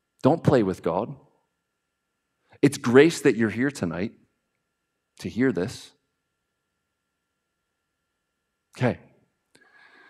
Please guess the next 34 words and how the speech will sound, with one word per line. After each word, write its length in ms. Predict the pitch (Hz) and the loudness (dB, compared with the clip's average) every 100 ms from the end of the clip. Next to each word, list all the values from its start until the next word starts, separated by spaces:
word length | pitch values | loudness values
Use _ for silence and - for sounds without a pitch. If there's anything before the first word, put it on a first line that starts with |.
| _ _ _ _ _ | _ _ _ _ _
So 260 | - - 151 | -12 4 4
for 200 | - 143 | 6 2
the 80 | 139 | 2
crowds, 720 | - 190 214 151 117 139 - - | 6 8 10 10 8 4 -8 0
they 160 | 123 160 | 6 10
are 140 | 196 | 10
the 100 | 180 | 8
ones 480 | 135 110 113 139 - - | 6 4 4 0 -8 -6
who 260 | - 143 123 | 8 8 8
see 400 | - - 151 170 | 0 -4 -2 4
but 180 | 180 | 4
don't 260 | 143 156 165 | 8 6 6
see, 480 | - - 127 135 135 | -4 0 2 2 2
they 100 | 123 | 0
hear 400 | 113 - 143 170 | 0 -6 2 4
but 180 | 165 156 | 4 6
don't 280 | 160 160 135 | 6 4 -2
hear, 400 | 127 127 131 135 - _ | 0 4 4 2 -16 _
and 160 | 117 120 | 4 6
they 100 | 120 | 4
don't 460 | 101 135 139 143 | 4 8 8 6
get 180 | - 143 | 0 0
to 80 | - | 0
go 160 | 123 123 | 4 4
deeper. 440 | 101 139 147 101 | 6 0 2 0
But 180 | 87 123 | 2 -2
see, 180 | - 143 | 0 4
the 140 | 135 | 4
disciples 680 | 120 117 - 170 196 165 131 | 4 0 2 2 4 2 2
have, 640 | - 180 208 180 127 - - - | -6 2 4 6 4 0 -14 2
and 180 | 120 | 4
they 160 | 117 151 | 10 8
get 220 | 147 127 | 8 2
more 580 | 98 113 135 147 143 147 | 4 6 8 10 10 8